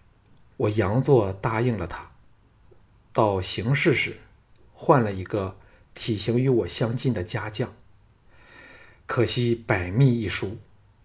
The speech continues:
事后被他发现了。他大怒下，竟以护身匕首把那人杀了。翌日一言不发，随我到春申君府去，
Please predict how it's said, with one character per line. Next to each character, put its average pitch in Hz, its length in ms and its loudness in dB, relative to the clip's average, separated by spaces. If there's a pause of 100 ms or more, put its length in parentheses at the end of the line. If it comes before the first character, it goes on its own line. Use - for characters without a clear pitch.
(120)
事 - 260 4
后 120 260 4
被 - 160 -4
他 92 120 -10
发 92 200 -2
现 98 240 0
了。 80 100 -14 (1000)
他 - 160 -4
大 156 280 8
怒 123 180 2
下， 101 320 -4 (500)
竟 147 180 2
以 104 120 2
护 147 260 4
身 127 240 2
匕 147 160 0
首 - 320 -4 (920)
把 92 160 -2
那 110 160 0
人 92 180 -2
杀 95 300 -2
了。 - 160 -20 (1120)
翌 165 180 6
日 113 320 4
一 156 160 0
言 110 180 2
不 117 140 2
发， - 380 -4 (500)
随 127 320 6
我 120 140 6
到 98 180 0
春 117 240 -4
申 117 180 -2
君 117 160 2
府 - 160 -8
去， - 260 -14